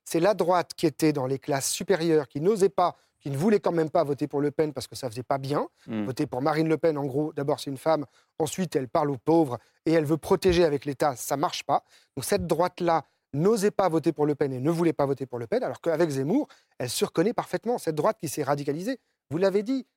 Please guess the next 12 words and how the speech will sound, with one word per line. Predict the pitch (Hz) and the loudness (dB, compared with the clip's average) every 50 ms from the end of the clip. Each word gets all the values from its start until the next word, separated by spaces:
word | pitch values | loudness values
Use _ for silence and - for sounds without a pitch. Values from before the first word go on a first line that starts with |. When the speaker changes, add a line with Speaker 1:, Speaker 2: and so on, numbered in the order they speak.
| _ _ - | _ _ -4
Speaker 1:
dans | 120 160 208 240 | 0 2 4 4
les | 240 196 | 4 4
manifs | 170 156 147 143 120 - | 2 2 0 -2 -6 -8
pour | - - - | -14 -18 -6
tous, | - 262 269 269 254 - - - _ _ _ | -2 0 0 0 0 -4 -8 -14 _ _ _
cette | - - 180 170 | -4 -2 -2 0
droite | 156 - 180 - _ | 2 0 0 -2 _
catho, | - 220 202 - - 214 214 | -2 -2 0 0 0 0 0
traditionnaliste, | - - 180 170 175 165 - 196 180 180 185 190 175 - | 0 -2 -2 -4 -2 -4 -4 -2 -2 0 -2 -2 -4 -6
conservatrice, | - 214 175 - 185 165 165 160 - - 160 131 120 | -6 -6 -4 -2 0 2 0 0 0 -2 -4 -6 -2
voire | 123 147 139 123 | -2 -2 0 0
réactionnaire, | 151 151 131 - - 147 147 190 254 | 0 -2 -2 -2 -4 -4 -4 -2 -4